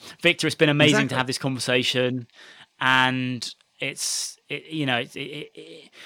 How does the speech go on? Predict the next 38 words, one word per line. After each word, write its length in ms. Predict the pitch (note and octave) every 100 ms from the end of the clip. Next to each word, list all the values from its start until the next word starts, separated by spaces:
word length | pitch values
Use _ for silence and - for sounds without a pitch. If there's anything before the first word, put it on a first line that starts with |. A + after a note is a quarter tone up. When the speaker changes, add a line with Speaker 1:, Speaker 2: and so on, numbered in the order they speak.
| -
Speaker 1:
the 60 | D#3
more 200 | E3 E3
I 40 |
think 200 | - D3
about 200 | B2 B2+
it, 80 | B2+
the 60 | C3+
more 380 | C#3 C3+ B2+ -
it, 140 | F#2 _ D#3 -
it 100 | C#3+
makes 300 | D3 C#3+ C#3+
me 100 | C3+
aware 380 | B2 B2 B2 B2
of, 160 | A#2+ -
of 160 | B2+
how 160 | B2 B2
limiting 640 | A#2+ C#3+ D3 B2+ B2+ A2+
this, 340 | A2+ A2+ - - _
these, 480 | - B2 G#2 - - -
these 240 | B2 B2 -
thoughts 460 | D#3 D3 B2+ -
and, 220 | A2+ A2 G#2+
and 160 | A2+
these 280 | A#2 A2+ -
phenomenons 640 | - C3+ D3 C3 A#2 A2+
have, 180 | A#2+ A#2+
have 240 | - B2 -
held 240 | A#2 B2+
me 80 | A#2+
back 260 | C3 B2
in 60 | A#2+
life. 340 | B2 B2+ B2
And, 160 | A#2+ A2 - - - -
you 120 | B2+
know, 180 | A#2 A2+
I 40 |
think, 280 | G#2+ A#2+ A#2+
uh, 380 | A2+ A2 G#2+